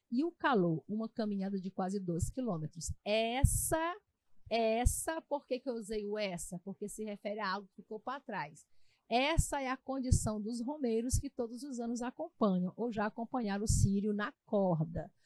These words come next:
Neste domingo, por que que eu usei neste? Porque é domingo em que está acontecendo, é presente.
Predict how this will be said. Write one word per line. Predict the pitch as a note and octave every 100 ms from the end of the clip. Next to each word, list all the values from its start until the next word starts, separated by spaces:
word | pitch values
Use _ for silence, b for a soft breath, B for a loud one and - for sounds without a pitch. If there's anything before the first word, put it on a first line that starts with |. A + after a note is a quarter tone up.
| b b
Neste | A3+ C4 D4 E4 F#4+ F#4+ - - -
domingo, | F3+ A3 C4+ B3 A#3+ A#3+ A#3 A#3 A3+ C4
por | A#3+ C#4+
que | C4+ C4+
que | C4
eu |
usei | B3+ B3 B3
neste? | B3 C4 B3 - - - A3+ F#3+ - _ -
Porque | G#3+ G#3+ - A3+ G#3+
é | G#3+
domingo | G#3 A#3+ A3 G#3+ A3 A3
em |
que | A3+
está | G#3+ A#3+ G#3+
acontecendo, | A3 G#3+ A3+ A3+ G3
é | F#3+
presente. | A3+ A3 G#3+ F#3 D#3+ - -